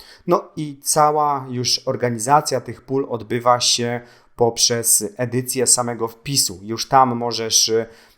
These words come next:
ustawiać, y, kolejność wyświetlania danych wpisów, możesz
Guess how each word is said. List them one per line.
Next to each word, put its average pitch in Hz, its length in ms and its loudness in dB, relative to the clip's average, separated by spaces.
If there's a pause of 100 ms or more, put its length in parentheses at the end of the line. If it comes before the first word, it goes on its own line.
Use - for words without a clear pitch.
(100)
ustawiać, 117 720 0
y, 110 400 -10 (920)
kolejność 120 480 4
wyświetlania 123 480 -2
danych 123 240 -6
wpisów, 123 400 -8 (280)
możesz 117 460 2